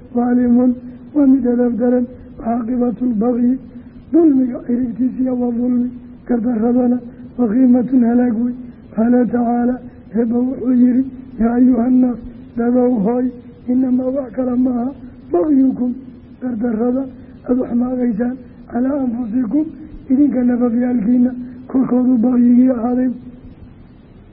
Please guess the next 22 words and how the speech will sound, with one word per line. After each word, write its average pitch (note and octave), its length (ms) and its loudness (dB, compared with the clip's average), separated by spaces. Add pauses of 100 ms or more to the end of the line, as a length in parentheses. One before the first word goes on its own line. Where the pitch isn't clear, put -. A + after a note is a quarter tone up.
(480)
Wa A3 120 2
qaala A#3+ 300 0
rasuulullah, B3 640 -2 (380)
Eebba A#3+ 220 0
weyne B3 340 0
rasuulkiisii A#3+ 640 -2
wuxuu B3+ 280 -2
yidhi, B3 280 0 (400)
sala B3 180 0
allahu, B3+ 340 0
naxariis A#3+ 380 0
Allaha B3 300 0
badiyo, B3 420 2 (400)
calayhi, B3+ 400 0
rasuulka A#3+ 420 2
korkii, A#3 380 0 (360)
wasallama, B3+ 760 0 (400)
nabadgelyo B3+ 580 4
Allaha B3+ 280 0
ku A#3+ 140 -2
badiye, B3 400 2 (400)
ittaquu B3 460 -4